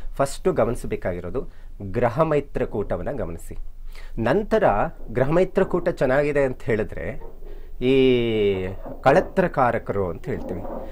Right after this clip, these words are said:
ಏನು ಕಳತ್ರಕಾರಕರು ಅಂತ ಹೇಳಿದ್ರೆ ನೋಡಿ,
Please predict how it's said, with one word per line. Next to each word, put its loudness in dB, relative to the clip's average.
ಏನು 6
ಕಳತ್ರಕಾರಕರು 0
ಅಂತ -8
ಹೇಳಿದ್ರೆ -2
ನೋಡಿ, -2